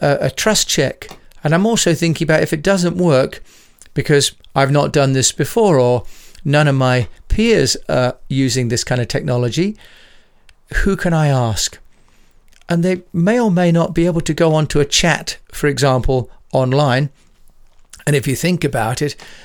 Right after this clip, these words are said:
many of these people can't get online in the first place. That's the irony of it, right? Now, bear in mind that some of the technology is becoming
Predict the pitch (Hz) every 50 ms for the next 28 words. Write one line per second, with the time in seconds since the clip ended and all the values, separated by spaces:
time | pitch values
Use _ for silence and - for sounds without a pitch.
0 | - - - 147 156 170 185 180 160 127 - 135 131 131 - - - 135 120 -
1 | 143 143 147 147 - - - _ _ - - - _ - - 160 151 151 139 -
2 | 160 160 160 156 185 160 147 165 165 165 156 165 - - 254 294 285 - - -
3 | - - 131 127 - - - 71 - - - 156 160 90 208 240 240 202 139 123
4 | 120 113 117 127 - - 139 - 123 175 175 - 170 160 165 160 - - - -
5 | - - - - - - - - - - 202 233 240 233 226 190 185 202 208 190
6 | 156 127 131 135 135 143 143 - - 202 214 220 156 143 - - - - 160 160
7 | 170 170 143 110 - 135 139 165 175 - - - - - - - - - - -
8 | 156 143 127 131 160 143 - - 151 147 143 143 147 151